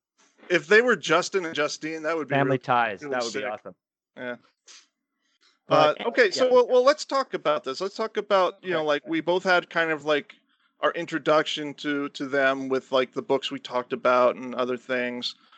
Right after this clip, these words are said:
Speaker 1: Um, so let's, let's talk a little bit about them. I have a list of awesome movies that I love with werewolves. Now,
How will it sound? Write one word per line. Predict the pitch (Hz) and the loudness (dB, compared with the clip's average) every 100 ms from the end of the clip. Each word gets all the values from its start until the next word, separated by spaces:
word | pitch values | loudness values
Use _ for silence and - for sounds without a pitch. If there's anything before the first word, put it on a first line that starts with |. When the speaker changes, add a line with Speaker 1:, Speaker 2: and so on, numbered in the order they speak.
| _ _ - | _ _ -6
Speaker 1:
Um, | 131 127 123 120 113 _ _ _ _ _ _ _ _ _ _ | 0 2 2 -2 -6 _ _ _ _ _ _ _ _ _ _
so | - 214 | -2 6
let's, | 240 240 | 6 6
let's | 240 240 | -2 -2
talk | 226 226 220 | 4 4 4
a | |
little | 185 170 | 2 2
bit | 160 151 | 2 0
about | 131 139 139 - | 4 4 4 0
them. | 127 113 113 - | -4 -4 -12 -2
I | 165 226 | 2 2
have | 233 208 | 2 0
a | |
list | 190 147 131 - - - _ - | 0 2 0 -2 -10 -12 _ -2
of | 151 131 123 | 0 0 0
awesome | 147 175 - 185 160 | 2 2 0 -6 -8
movies | 151 139 135 135 123 - - _ _ _ _ - | -8 -8 -8 -8 -10 -14 -16 _ _ _ _ -8
that | 151 135 | -2 2
I | 151 | 2
love | 151 127 123 110 _ _ | 2 0 -2 -6 _ _
with | 139 135 - | -8 -8 -2
werewolves. | 135 123 113 - 117 | -2 0 -4 -6 -8
Now, | 143 143 135 | 0 2 2